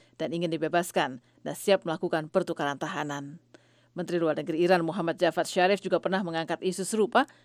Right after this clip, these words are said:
dalam kunjungan ke New York April lalu, di mana dalam forum Asia Society ia mengatakan awalnya telah menawarkan kepada pemerintahan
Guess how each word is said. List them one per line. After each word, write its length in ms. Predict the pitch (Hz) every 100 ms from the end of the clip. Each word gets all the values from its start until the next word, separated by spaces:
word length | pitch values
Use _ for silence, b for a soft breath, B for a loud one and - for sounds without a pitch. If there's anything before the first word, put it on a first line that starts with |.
| b
dalam 240 | 254 262
kunjungan 460 | 240 233 214 202 190
ke 120 | 196 180
New 140 | 175
York 320 | 175 170 165
April 400 | - 160 - 151
lalu, 360 | 151 170 185 165 - b b -
di 80 |
mana 160 | 151 156
dalam 240 | 156 156
forum 240 | - 165 160
Asia 380 | - 185 180 175
Society 680 | 170 160 208 214 208 151 175
ia 80 | 165
mengatakan 680 | 147 151 160 147 - 262 b b b -
awalnya 400 | 143 143 170 185
telah 160 | 170 160
menawarkan 480 | 160 156 165 175 170
kepada 320 | 160 156 151
pemerintahan 560 | 170 160 160 156 165